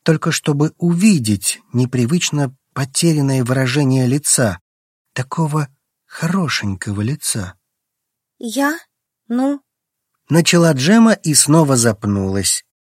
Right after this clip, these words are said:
Speaker 1: Нервно заложила за ухо длинную светлую чёлку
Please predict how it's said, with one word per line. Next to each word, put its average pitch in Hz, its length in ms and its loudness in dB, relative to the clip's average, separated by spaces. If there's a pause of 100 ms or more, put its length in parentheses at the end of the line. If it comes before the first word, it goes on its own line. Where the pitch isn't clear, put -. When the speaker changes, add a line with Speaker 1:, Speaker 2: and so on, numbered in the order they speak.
(120)
Speaker 1:
Нервно 131 480 4
заложила 120 540 0
за 104 260 -2
ухо - 280 -10
длинную 107 560 0
светлую 110 600 -2
чёлку 202 680 0